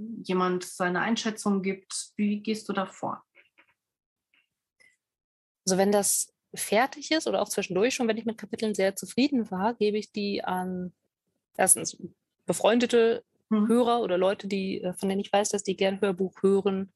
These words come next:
Speaker 2: und die
Speaker 1: Mhm.
Speaker 2: halt auch ein bisschen was kennen, dass die Material haben, um das zu vergleichen, dass die nicht einfach nur sagen können, "Oh, das war eine Geschichte", sondern dass
Speaker 1: Mhm.
Speaker 2: sie sagen können, "Du atmest da die ganze Zeit, lass das." Oder, äh, "Das fand ich gut, das war zu schnell gelesen."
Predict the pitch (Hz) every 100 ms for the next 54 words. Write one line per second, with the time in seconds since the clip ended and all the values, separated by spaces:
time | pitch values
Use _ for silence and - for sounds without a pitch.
0 | _ 170 180 190 - 175 170 175 170 170
1 | 160 - 180 175 156 - - _ _ -
2 | 180 175 185 180 180 185 185 - 175 170
3 | - 165 - 170 170 185 175 156 - 165
4 | 160 - - - - - _ _ _ _
5 | - 240 233 220 208 208 208 190 196 269
6 | 330 - 214 196 190 254 - 330 330 _
7 | _ - 196 202 196 196 190 196 202 202
8 | 208 208 214 175 160 143 156 147 - 151
9 | 160 202 - - - - - - _ _
10 | - - 160 151 - 156 151 - - 175
11 | 165 156 - 269 208 - 170 175 - 220
12 | 240 226 220 220 214 214 220